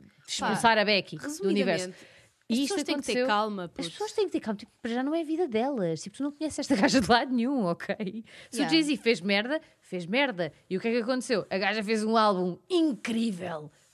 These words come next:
Speaker 1: desde a merda que ele fez.
Speaker 3: Chef's
Speaker 1: E ele
Speaker 3: kiss.
Speaker 1: deve ter andado a arrastar-se pelo chão atrás dela, tipo, "Por favor, não me deixes." Mas isto foi o que aconteceu. E
Speaker 3: Tu
Speaker 1: é uma
Speaker 3: deves sempre
Speaker 1: relação.
Speaker 3: ter o benefício
Speaker 1: E acontece
Speaker 3: da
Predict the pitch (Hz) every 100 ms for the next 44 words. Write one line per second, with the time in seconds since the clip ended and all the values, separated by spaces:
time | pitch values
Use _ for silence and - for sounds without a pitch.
0 | _ 170 180 165 165 170 165 165 160 180
1 | 165 - 175 156 - - _ - 175 175
2 | 180 185 190 - 196 214 208 196 220 226
3 | 269 - - _ _ 208 208 208 175 214
4 | 220 - 226 208 - 196 190 202 220 240
5 | 262 262 269 240 262 294 294 294 - 302
6 | 285 294 285 311 294 330 302 302 302 -
7 | - - _ _ _ - - - 320 311
8 | 330 359 349 381 330 - - 220 392 220
9 | 254 285 - 254 285 254 269 180 - 208
10 | 214 208